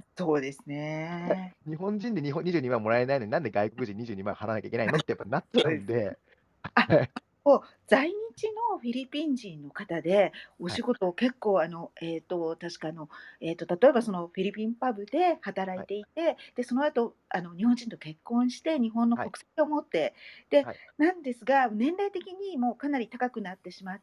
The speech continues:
Speaker 1: て、そういったところで働けなくなった方々を、
Speaker 2: はい。
Speaker 1: が、日本にたくさんいるので、そういったところ、
Speaker 2: はい。
Speaker 1: 介護職で、あの、えーと、働いてもらえないかという意見も、あの、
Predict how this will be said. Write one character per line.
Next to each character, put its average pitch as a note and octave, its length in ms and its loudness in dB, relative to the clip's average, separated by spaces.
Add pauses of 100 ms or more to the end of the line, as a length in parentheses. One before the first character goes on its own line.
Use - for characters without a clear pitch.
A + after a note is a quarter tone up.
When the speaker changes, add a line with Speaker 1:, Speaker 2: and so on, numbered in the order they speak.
(140)
Speaker 1:
て、 E4 220 4 (200)
そ A#3+ 160 0
う - 20 4
い A#3 40 2
っ - 20 -20
た A3 100 -2
と - 80 -8
こ G#3+ 100 -2
ろ G#3 40 -14
で - 80 -16
働 A#3 400 -4
け D4 140 -2
な D4 120 -2
く D4 220 -8
な C4+ 140 4
っ E4+ 80 -4 (100)
た A#3+ 80 -2
方 D#4+ 560 -4
々 C4 360 0
を、 G4+ 280 2
Speaker 2:
は A#3+ 80 -6 (280)
い。 - 20 -2
Speaker 1:
が、 B3 140 2 (220)
日 B3+ 100 2
本 C#4+ 160 0
に G3+ 80 -8
た G#3 100 -12
く - 80 -20
さ A#3+ 140 -4
ん A#3+ 100 -4
い A#3 80 -6
る B3+ 100 -8
の F#3+ 220 -8 (100)
で、 A3+ 240 -2
そ A3 160 -6
う A#3 40 0
い - 20 -2
っ - 20 -18
た A#3+ 80 -8
と A#3+ 120 -4
こ B3+ 120 -4
ろ、 B3+ 40 -2
Speaker 2:
は - 20 -6
い。 - 100 -20 (420)
Speaker 1:
介 A#3 280 4
護 B3 180 0
職 G3+ 440 -6
で、 A#3 280 2 (260)
あ F#3+ 140 -2
の、 E3 460 -6
え D#3+ 140 -4
ー D#3+ 40 -4
と、 - 80 -16
働 F3 320 2
い F3 40 -12
て F3+ 60 -12
も D#3+ 160 -8
ら F#3 140 6
え G3+ 60 2
な A#3+ 120 4
い A#3+ 60 2
か F3+ 220 -8
と D#3+ 160 -6
い D#3 200 -8
う D#3 60 -6
意 F#3 160 -12
見 E3 300 -6
も、 D4+ 260 4
あ A#3 80 6
の、 F3 140 -6